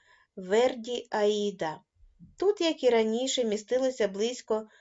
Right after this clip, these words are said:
двох з половиною тисяч глядачів. Плюс з'явилася можливість для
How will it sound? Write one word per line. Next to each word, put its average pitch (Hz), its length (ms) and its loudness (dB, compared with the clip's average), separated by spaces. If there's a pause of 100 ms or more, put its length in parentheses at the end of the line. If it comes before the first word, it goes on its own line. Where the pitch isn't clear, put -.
(220)
двох 208 420 0
з - 60 -14
половиною 208 680 0
тисяч 226 400 -8
глядачів. 185 760 -6 (500)
Плюс 339 300 2
з'явилася 247 640 2
можливість 220 720 -4
для 214 380 2